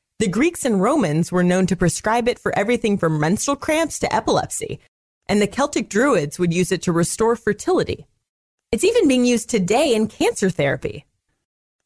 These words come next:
In Norse mythology, mistletoe was used on an arrow as a sort of Norse kryptonite to kill the invincible god Balder.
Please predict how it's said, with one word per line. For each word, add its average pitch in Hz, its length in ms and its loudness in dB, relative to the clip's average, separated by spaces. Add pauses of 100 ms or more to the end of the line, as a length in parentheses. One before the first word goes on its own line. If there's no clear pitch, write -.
(140)
In 226 160 2
Norse 254 300 2
mythology, 269 840 0
mistletoe 277 500 0
was 185 220 0
used 208 280 0
on 190 120 2
an 180 200 2
arrow 185 440 2
as 151 100 -2
a 165 80 0
sort 190 240 0
of 175 140 0
Norse 202 360 2
kryptonite - 760 -4
to 147 120 -2
kill 240 360 0
the 185 140 0
invincible 170 540 0
god 156 340 0
Balder. - 520 -2